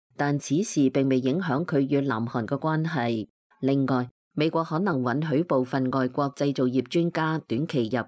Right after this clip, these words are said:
境，協助培訓美國工人。另一方面，美國移民執法主管霍曼接受C N N訪問時直言，未來仲會有更多工作場所突襲。佢強調，非法入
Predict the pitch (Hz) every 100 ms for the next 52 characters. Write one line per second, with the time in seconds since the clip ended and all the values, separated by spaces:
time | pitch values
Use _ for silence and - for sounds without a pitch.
0 | - 113 113 151 143 _ - 165 - 143
1 | 127 135 120 151 147 139 135 143 135 175
2 | 175 175 120 110 - _ _ _ - 135
3 | 139 165 - 165 165 147 123 120 _ -
4 | 151 147 156 139 131 127 127 127 185 -
5 | 139 - 135 175 131 175 147 139 139 123
6 | 123 _ - 156 151 143 135 127 190 180
7 | 180 - 180 180 - 139 160 123 120 120
8 | 135 131 - 123 113 110 - _ _ -
9 | 151 151 143 135 127 139 147 156 147 151
10 | 165 160 196 190 202 202 143 135 135 120
11 | 101 156 165 123 - 123 117 104 - _
12 | - 143 147 151 123 120 131 120 - _
13 | - 208 202 147